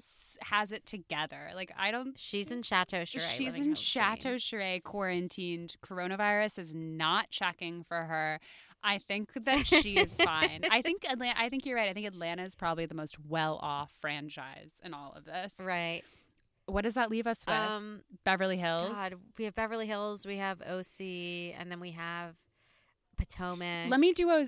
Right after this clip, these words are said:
Speaker 2: So we can go quickly through them, I
Speaker 1: O C
Speaker 2: guess.
Speaker 1: real quick. Every single one of them.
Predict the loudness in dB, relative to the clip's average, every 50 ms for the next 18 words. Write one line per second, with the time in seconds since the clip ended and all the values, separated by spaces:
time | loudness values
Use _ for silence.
0 | 0 -2 -2 0 0 2 0 2 2 2 2 2 2 0 -2 -2 -4 -6 -6 -6
1 | -6 -6 -6 -4 4 6 6 8 8 6 4 2 4 4 4 4 4 4 2 2
2 | 0 0 0 0 0 0 0 0 0 0 0 2 0 0 0 -2 -2 -2 -2 -2
3 | -4 -4 -6 -6 -6 -6 -8 -8 -6 -6 -6 -6 -6 -8